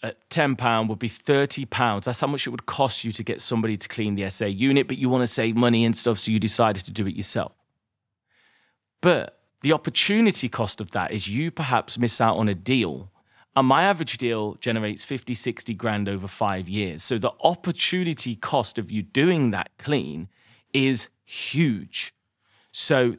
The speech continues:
that's just something that I've really, really, really learned this year. I'm like, I'll pay somebody to do anything if they can do it quicker than me, better than me, or it just frees up my time, okay?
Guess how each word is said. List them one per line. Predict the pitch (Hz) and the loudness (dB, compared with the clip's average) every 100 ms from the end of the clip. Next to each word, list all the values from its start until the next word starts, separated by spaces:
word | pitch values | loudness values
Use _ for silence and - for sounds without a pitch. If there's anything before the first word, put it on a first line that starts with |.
| - | 2
that's | 160 - | 2 2
just | 156 - | -2 0
something | 139 123 123 110 | 2 2 0 0
that | 104 | 0
I've | 110 110 90 | 0 -2 -2
really, | 110 107 101 87 | -2 0 -2 -6
really, | 92 147 139 131 87 | -6 -6 -6 -8 -4
really | 135 151 139 120 | 2 2 2 2
learned | 110 101 98 95 87 _ | 2 0 0 -2 -6 _
this | - 110 - | -8 -4 -4
year. | 98 95 | -4 0
I'm | 110 | 2
like, | 123 110 - | 4 2 2
I'll | 143 156 | 2 2
pay | 139 127 | 2 0
somebody | 113 123 113 | 2 0 0
to | 107 | -2
do | 110 104 | -4 -2
anything | 107 120 113 101 101 92 _ _ _ | 0 0 -2 -6 -6 -8 _ _ _
if | 117 107 | -6 -4
they | - 104 | -4 -4
can | 113 104 - | -4 -4 -2
do | 123 131 | 2 4
it | 147 - _ _ _ _ | 2 -2 _ _ _ _
quicker | - - 147 - 117 | -8 -2 -2 0 -2
than | 107 | 0
me, | 107 110 107 - _ _ - | 0 0 -4 -10 _ _ -18
better | 101 101 127 - | -4 0 0 0
than | 104 101 | -4 -2
me, | 98 98 98 - _ _ _ | -2 -2 -6 -10 _ _ _
or | 151 160 | 4 4
it | 156 | 2
just | - 131 - | 0 -2 -2
frees | 123 120 110 | -2 -2 -2
up | 107 - | -4 -2
my | 110 104 | 0 0
time, | 95 120 101 80 - _ _ _ _ _ _ | -2 -2 -2 -4 -14 _ _ _ _ _ _
okay? | 117 117 127 | -4 -4 -4